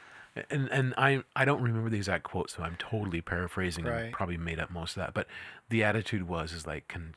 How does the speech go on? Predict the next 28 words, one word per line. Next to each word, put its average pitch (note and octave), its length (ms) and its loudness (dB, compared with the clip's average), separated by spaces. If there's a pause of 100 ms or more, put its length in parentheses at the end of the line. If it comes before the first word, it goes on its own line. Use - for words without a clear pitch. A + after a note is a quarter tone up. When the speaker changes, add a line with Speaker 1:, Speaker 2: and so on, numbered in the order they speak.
Speaker 1:
can G2 140 -8
I G2+ 80 -6
go B2+ 80 -4
back B2+ 160 -2
to - 80 -8
my F2 100 -2
life D2+ 240 -6
now? F#2 220 -6 (960)
Like, - 160 -10 (160)
Speaker 2:
Yeah, A2 120 -6
this A#2+ 240 -6
Speaker 1:
are A#2+ 140 -2 (120)
we, A2 120 4
Speaker 2:
happened A2+ 140 -4
and G#2 100 -6
Speaker 1:
yeah, A#2+ 540 2 (100)
Speaker 2:
yeah. A#2 220 -8
Speaker 1:
can, - 160 0 (340)
are C3+ 80 4
we C#3+ 60 6
done B2 180 4
here?" C#3 220 2 (200)
Speaker 2:
<laughs> - 640 0
Speaker 1:
type C#3+ 200 10
of C3+ 80 6
attitude. C3+ 340 6
Speaker 2:
I'm D3+ 120 6
busy. C#3+ 360 0